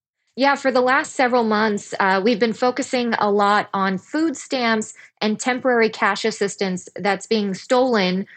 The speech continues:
um, from customers who, who benefit from these programs. And what's been happening is, uh,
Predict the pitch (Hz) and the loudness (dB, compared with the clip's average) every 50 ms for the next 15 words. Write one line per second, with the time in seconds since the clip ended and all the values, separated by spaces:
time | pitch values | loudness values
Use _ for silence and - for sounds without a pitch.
0 | - _ _ - 196 185 180 185 185 185 170 - - - 226 208 202 196 190 180 | -20 _ _ -2 0 0 2 0 0 -2 -6 -8 -4 -2 0 0 0 0 -2 -4
1 | - - 240 220 - - - 202 208 202 190 196 180 - - 220 196 196 190 175 | -2 -2 -2 -2 0 -4 -2 0 0 0 0 0 -2 -2 0 0 2 2 2 0
2 | - - _ - 220 208 196 175 - - _ _ _ _ _ _ _ _ 233 220 | -4 -6 _ 0 0 0 0 -2 -4 -8 _ _ _ _ _ _ _ _ 0 0
3 | 220 226 - - 190 180 - - _ - _ _ _ _ _ - 220 214 208 196 | 0 0 0 0 -2 -2 -2 -4 _ -20 _ _ _ _ _ 0 0 2 0 -2
4 | 180 - - - 226 220 208 196 202 190 185 180 175 180 185 - - - - - | -4 -4 -2 0 0 2 2 2 2 2 2 2 0 -2 -4 -8 -14 -20 -20 -20
5 | _ _ 214 233 233 240 240 269 269 - 302 269 240 240 254 - - 262 247 226 | _ _ -2 0 0 2 0 0 0 0 -2 0 2 2 0 0 0 -2 0 0
6 | 220 214 208 202 180 - - - - | 2 2 0 0 -2 -4 -4 -4 -4